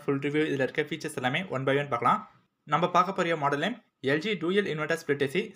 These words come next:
six in one convertible cooling. ஃபர்ஸ்ட், இந்த ஏர் கண்டிஷனர் என்ன கெப்பாசிட்டிஸ்ல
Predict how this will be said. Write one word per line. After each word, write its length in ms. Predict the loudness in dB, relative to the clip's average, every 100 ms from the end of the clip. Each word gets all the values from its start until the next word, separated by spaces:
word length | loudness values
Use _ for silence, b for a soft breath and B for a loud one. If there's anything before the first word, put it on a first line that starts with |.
| -8
six 200 | -6 -4
in 100 | -4
one 80 | -2
convertible 340 | -4 -2 -4 -2 -2
cooling. 200 | -2 -8 _ _ _ _ _ 0
ஃபர்ஸ்ட், 240 | 0 0 -2
இந்த 100 | 4 4
ஏர் 120 | 2
கண்டிஷனர் 360 | -2 -2 0 0
என்ன 140 | 0 0
கெப்பாசிட்டிஸ்ல 580 | -2 -2 -6 -8 -2 -2